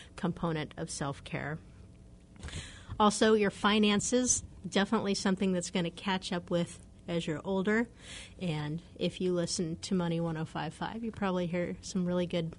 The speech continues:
advice on finances and retirement. Good to spend time on that now, 'cause it'll catch up with you eventually. So yes, I acknowledge that self-care requires time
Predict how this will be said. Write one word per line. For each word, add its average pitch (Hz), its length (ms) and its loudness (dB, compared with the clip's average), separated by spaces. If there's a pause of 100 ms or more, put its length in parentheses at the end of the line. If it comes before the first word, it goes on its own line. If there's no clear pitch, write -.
(180)
advice 170 580 0
on 165 460 -2 (240)
finances 165 760 0
and 175 220 -4
retirement. 165 800 -2 (500)
Good 175 240 0
to 180 140 0
spend 180 420 2
time 175 500 2
on 170 220 2
that 160 240 0
now, 180 440 0 (720)
'cause 180 180 0
it'll 175 160 0
catch 175 320 -2
up 165 160 -4
with 165 160 -2
you 160 140 0
eventually. 160 640 -4 (1300)
So - 100 0
yes, 240 240 6
I 240 80 6
acknowledge 214 640 6
that 175 160 6
self-care 214 520 6
requires 185 800 4
time 214 600 6